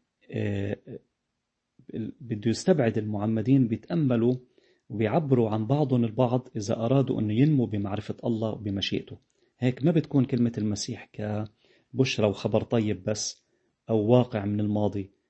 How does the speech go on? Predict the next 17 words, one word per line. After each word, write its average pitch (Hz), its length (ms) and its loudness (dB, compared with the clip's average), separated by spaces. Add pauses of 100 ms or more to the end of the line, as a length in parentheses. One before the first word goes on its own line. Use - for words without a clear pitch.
(160)
بل 120 340 2
بتضل 104 580 0
بتحرك 113 680 -4
الجماعة 110 760 -2 (300)
وبتبنيها 113 720 0
بالوقت 101 440 -2
الحاضر، 98 540 -8
لأنه 98 320 -6
كلمة 151 460 0
الله 107 380 -4 (360)
أو 107 160 -2
النصايح 123 640 0
المتبادلة 113 840 -2 (320)
والتعليم 107 680 2
الموجود 113 680 0
بكل 107 420 -8
حكمة، 120 720 0